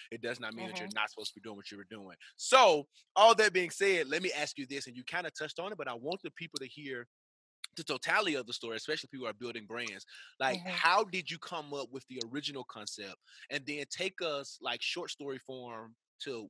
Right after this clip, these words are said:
Speaker 1: how did you rebrand it to what it is now?
Speaker 2: Okay. So how did I come up with the original concept? So, um, like I said, I was a newlywed, and I actually had the,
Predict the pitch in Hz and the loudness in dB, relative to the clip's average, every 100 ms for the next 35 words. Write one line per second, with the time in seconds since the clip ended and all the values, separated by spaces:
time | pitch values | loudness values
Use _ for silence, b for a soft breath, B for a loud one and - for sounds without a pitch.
0 | _ - - 143 147 139 139 127 147 113 | _ -14 0 2 2 -2 -10 -10 -12 -8
1 | 117 110 104 110 104 95 92 87 78 69 | -8 -8 -10 -12 -12 -14 -14 -16 -18 -20
2 | _ _ _ _ _ _ - 196 180 156 | _ _ _ _ _ _ 8 12 12 10
3 | _ _ _ _ - 240 220 208 - - | _ _ _ _ 12 12 12 12 8 10
4 | 269 311 269 - 226 190 190 180 185 180 | 10 12 8 4 -4 -4 -4 -6 -4 -4
5 | 175 185 175 175 156 - 208 196 - _ | 2 2 4 2 2 12 12 12 8 _
6 | _ _ 202 202 202 269 277 226 226 262 | _ _ 12 12 12 10 10 12 12 10
7 | 226 190 185 220 233 220 220 220 - 190 | 0 0 0 0 6 8 10 8 4 0
8 | 190 185 180 - 285 370 202 - 254 233 | 4 4 4 12 12 12 12 6 0 2
9 | - 202 208 185 180 180 175 | 6 8 8 6 4 6 6